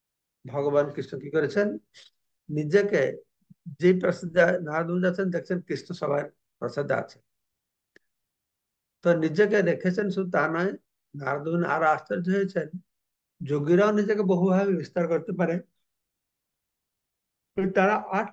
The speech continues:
নিজেকে আটটি রূপে বা পঞ্চাশটা রূপে বিভক্ত, মানে প্রকাশ করতে পারে। এক হাজার দশ, ষোলো হাজার প্রকাশ করতে পারে। আরেকটা পার্থক্য আছে, যোগীরা নিজেকে যত প্রকারে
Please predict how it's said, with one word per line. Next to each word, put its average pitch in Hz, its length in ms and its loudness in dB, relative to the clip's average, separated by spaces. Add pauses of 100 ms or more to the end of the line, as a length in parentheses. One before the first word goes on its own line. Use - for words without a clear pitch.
(160)
নিজেকে 214 260 2 (160)
আটটি 220 240 -4 (120)
রূপে 202 220 0 (480)
বা 226 120 -2 (120)
পঞ্চাশটা 190 520 0
রূপে 220 240 0
বিভক্ত, 156 280 0 (1200)
মানে 147 300 -10 (380)
প্রকাশ - 300 -4
করতে - 260 -2
পারে। 98 140 -10 (920)
এক 180 180 4 (120)
হাজার 175 220 4 (100)
দশ, 143 200 0
ষোলো 165 260 4
হাজার 175 200 2 (100)
প্রকাশ 135 280 -6
করতে - 220 -12
পারে। - 140 -10 (1400)
আরেকটা 175 260 -8
পার্থক্য 170 380 2
আছে, 185 140 4 (840)
যোগীরা 143 320 2 (100)
নিজেকে 165 280 -2
যত 147 140 -2 (120)
প্রকারে 185 380 0